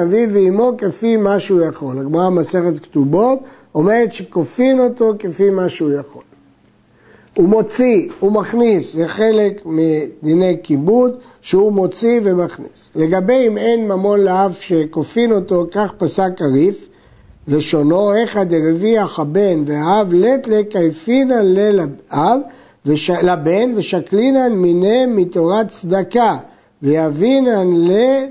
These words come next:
לאבוה". הגמרא מביאה דוגמה שרבא כפה לרב נתן רבין והוציא ממנו ארבע מאות זוז בצדקה, זה במסכת כתובות,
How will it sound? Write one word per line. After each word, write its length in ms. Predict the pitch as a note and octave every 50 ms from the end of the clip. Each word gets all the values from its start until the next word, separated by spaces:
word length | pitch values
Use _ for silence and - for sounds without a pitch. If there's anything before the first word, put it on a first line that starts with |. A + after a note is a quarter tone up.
| -
לאבוה". 580 | F3+ F3 F3 F3+ F3 D#3 D3 D3 C3+ A#2 A2+ A2+ - - _ _ _ _ -
הגמרא 460 | - C#3 C3+ C#3 D#3 D#3+ F3 F#3+ G3+
מביאה 360 | F#3+ F3+ E3 D#3+ E3+ F3+ F#3+
דוגמה 500 | F#3 F3+ G3 F#3+ G3+ G#3 A#3 B3+ B3+ A#3
שרבא 540 | - - - F3 E3 G3 A3 A3 G3+ F#3+ F3+ E3 E3+
כפה 440 | - E3 C3+ - - G3+ G#3+ G#3+ G3+
לרב 220 | F3+ D#3+ D#3 D#3
נתן 300 | F3 G3+ G#3+ G#3 G3+ G3
רבין 360 | F3+ F#3+ A3 A#3+ A#3 A3 G3+
והוציא 300 | F#3 E3 E3 E3 - A3
ממנו 380 | A3+ A3 G3+ G#3 G3+ G3+ G3+ F#3
ארבע 300 | E3 D#3 D#3+ F#3+ G#3 G#3+
מאות 220 | G#3 F#3+ F3 E3
זוז 180 | E3+ G3 G3 F#3
בצדקה, 600 | E3+ E3 D#3+ D3+ D#3 - D3 C3+ C3+ G3+ G#3 G#3+
זה 120 | F#3+ F3 E3+
במסכת 400 | E3 D#3+ D3 - F3 E3 D3+ C#3 C3+ -
כתובות, 440 | - C#3+ C3 C3+ F3 A#3 B3+ B3+ B3+